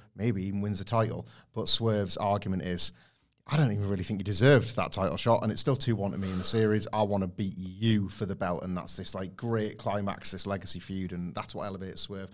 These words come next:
Page has been the guy to elevate Swerve, so that's a nice thing. I don't, it feels a bit more Route One to me. Swerve beats Hangman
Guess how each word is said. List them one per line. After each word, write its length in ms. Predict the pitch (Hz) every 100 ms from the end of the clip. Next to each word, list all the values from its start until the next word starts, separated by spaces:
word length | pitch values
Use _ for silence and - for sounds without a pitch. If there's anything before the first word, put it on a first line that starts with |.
| - _ -
Page 220 | 123 113
has 120 | 107
been 340 | 117 107 98 92
the 160 | 104 110
guy 280 | 110 104
to 180 | 104 98
elevate 340 | 98 95 98 -
Swerve, 300 | 104 95 92
so 100 | 101
that's 120 | -
a 40 |
nice 400 | 92 90 90 -
thing. 280 | - 160 151 - - - - - - - -
I 60 | -
don't, 120 | 131
it 80 | 135
feels 260 | - 156 127
a 20 |
bit 100 | 139
more 160 | 139 131
Route 200 | 135 127
One 160 | 143
to 80 | 110
me. 260 | 117 131 -
Swerve 480 | - - 143 139 127
beats 280 | 139 135 135
Hangman 480 | 120 117 113 117